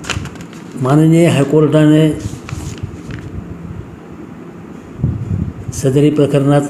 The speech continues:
आदेश केला. त्यानुसार दोन हजार सोळाची जी बॉडी आहे, ती बॉडी कार्यरत आहे, राहील आणि नऊ महिन्यामध्ये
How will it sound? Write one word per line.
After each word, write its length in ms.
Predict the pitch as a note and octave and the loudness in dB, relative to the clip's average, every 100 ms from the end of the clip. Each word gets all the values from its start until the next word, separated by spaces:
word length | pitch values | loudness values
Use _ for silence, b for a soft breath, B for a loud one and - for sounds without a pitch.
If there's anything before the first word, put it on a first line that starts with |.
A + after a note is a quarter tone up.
| - - - - - - | -8 -16 -12 -8 -4 0
आदेश 500 | B2+ C#3 C#3 - - - - - | 4 4 2 -4 -8 -12 -10 -4
केला. 320 | - C3 B2+ B2 - - - - - - - - - - - - - - - - - - - - - - - - - | 2 2 2 0 -8 -12 -12 -18 -16 -16 -14 -12 -12 -10 -10 -10 -14 -12 -10 -10 -12 -14 -12 -10 -10 -10 -14 -16 0
त्यानुसार 500 | C#3+ D3+ D#3 D#3 D3 | 4 4 4 4 2
दोन 500 | C#3+ - - C3 C#3+ | 0 -6 -6 -2 0
हजार 280 | B2+ C3 C3+ | 2 4 4
सोळाची 560 | C3+ C3 C3 C3+ C3+ C3 | 2 2 4 4 0 0
जी 140 | C3 | 2
बॉडी 300 | B2 B2+ C#3 | 4 4 4
आहे, 260 | C#3 B2+ G#2+ - - - - - | 4 4 0 -4 -14 -14 -14 -4
ती 80 | C#3+ | 0
बॉडी 320 | C#3 C3+ C3+ | 4 6 6
कार्यरत 580 | C#3 B2+ B2+ B2+ C3 C3 | 4 2 2 4 2 4
आहे, 280 | B2+ A2+ B2 B2+ - - B2+ | 2 4 2 0 -6 -4 2
राहील 400 | B2+ D3+ - - - - - - - - - - - | 4 4 2 0 -8 -12 -12 -14 -14 -12 -12 -14 -6
आणि 240 | B2 C3+ C3+ - - - | 0 2 2 -2 -6 2
नऊ 320 | C3+ E3 D3+ | 4 6 6
महिन्यामध्ये 680 | C3 C3 C3 C3 B2+ C3+ | 6 6 4 4 4 4